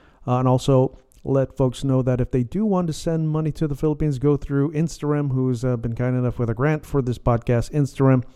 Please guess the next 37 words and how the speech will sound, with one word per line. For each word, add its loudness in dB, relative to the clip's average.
and 0
all -2
the 0
information -2
is 0
at 0
my 0
podcast -2
description. -2
You -6
can -8
send 0
money 0
to -4
the -4
Philippines 0
through 0
them. 2
Uh, 0
uh, -2
they're 2
a 0
great 2
company, 0
so -2
please 0
support -2
them. 0
And 2
also, 2
don't 0
forget -4
to -2
support 2
my 2
comedy 0
by 0